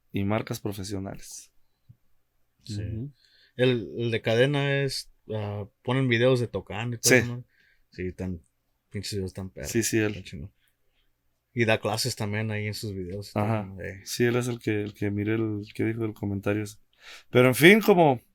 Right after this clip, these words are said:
Speaker 1: como tú decimos, cada cabeza es un mundo y cada,
Speaker 2: Sí.
Speaker 1: cada quien, pues, eh, en sí es prácticamente libre de hacer lo que, lo que quiera. Uno nomás opina y, y, y es, ah, ¿cómo se dice?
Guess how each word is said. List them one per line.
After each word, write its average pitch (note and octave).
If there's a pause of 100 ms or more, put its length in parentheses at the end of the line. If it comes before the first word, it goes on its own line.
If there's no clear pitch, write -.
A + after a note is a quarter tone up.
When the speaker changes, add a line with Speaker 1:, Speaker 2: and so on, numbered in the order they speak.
(560)
Speaker 1:
como B2+
tú D#3+
decimos, E3+
cada E3+
cabeza D3+
es D#3
un D#3
mundo E3
y D3
cada, D3 (280)
Speaker 2:
Sí. F3 (200)
Speaker 1:
cada C3+
quien, C3+ (840)
pues, A#2
eh, A#2+
en G#2+
sí B2+
es C3
prácticamente B2+
libre C3+
de A#2+
hacer B2
lo C3+
que, A2+ (500)
lo A2
que A2+
quiera. D3+
Uno D#3
nomás C3+
opina C3+
y, G#2+ (1120)
y, G#2
y A2+
es, -
ah, G#2
¿cómo B2
se B2+
dice? D3